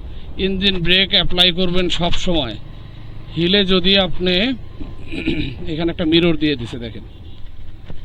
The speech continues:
এই যে চিহ্ন দেওয়া প্লাস মিরর দেওয়া। একটা জিনিস মনে রাখবেন, হিল রাইডে যদি আপনি বেশি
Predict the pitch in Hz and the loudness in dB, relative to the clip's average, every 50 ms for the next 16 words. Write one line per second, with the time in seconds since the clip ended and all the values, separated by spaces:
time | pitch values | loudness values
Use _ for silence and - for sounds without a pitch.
0 | - - - 156 151 147 143 135 120 - - - - - - - - - - 165 | -4 -6 -4 -2 -2 -2 -2 -4 -6 -8 -10 -10 -10 -10 -10 -8 -6 -4 -2 0
1 | 165 170 175 175 175 190 214 226 - - 170 156 - - 160 156 151 147 139 127 | 2 2 2 2 2 4 4 4 4 4 4 4 4 2 2 2 2 0 -2 0
2 | 127 117 117 - - 165 156 180 180 185 196 202 185 170 196 202 202 214 208 202 | -2 -2 -2 -4 -6 -6 -4 -2 -2 0 0 0 2 2 4 4 4 4 4 4
3 | 175 156 165 185 226 254 - - - - - - - - - - - - - 175 | 2 2 0 0 0 -2 -4 -4 -4 -2 -2 -2 -6 -6 -6 -8 -8 -4 0 4
4 | 208 226 220 226 226 233 226 233 220 233 214 226 226 220 - 226 220 185 143 175 | 4 4 6 6 4 4 4 4 2 2 2 2 2 2 2 2 2 4 4 4
5 | 196 180 - - 226 233 233 240 247 240 | 4 4 4 4 4 4 4 4 2 2